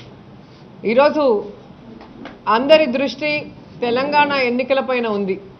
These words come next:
అక్కడికి ప్రచారం వెళ్ళిన చంద్రబాబు నాయుడు గారు ఎలాంటి నీతిమాలిన రాజకీయాలు చేస్తున్నాడు, ప్రచారంలో ఎలాంటి అబద్ధాలు చెప్తున్నాడు, ఆయన చెబుతున్న మాటలు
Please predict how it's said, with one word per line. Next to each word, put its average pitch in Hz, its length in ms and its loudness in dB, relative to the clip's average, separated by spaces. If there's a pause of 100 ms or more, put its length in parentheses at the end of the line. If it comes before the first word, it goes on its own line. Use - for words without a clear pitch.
(840)
అక్కడికి 240 280 0
ప్రచారం 277 580 2
వెళ్ళిన 247 460 2 (440)
చంద్రబాబు 262 580 4
నాయుడు 254 260 2
గారు 247 420 2 (1120)
ఎలాంటి 311 460 4
నీతిమాలిన 302 680 0
రాజకీయాలు 247 720 2
చేస్తున్నాడు, 240 580 0 (1080)
ప్రచారంలో 320 840 6
ఎలాంటి 311 420 4
అబద్ధాలు 262 540 6
చెప్తున్నాడు, 247 680 0 (1300)
ఆయన 311 200 8
చెబుతున్న 339 520 0
మాటలు 311 400 4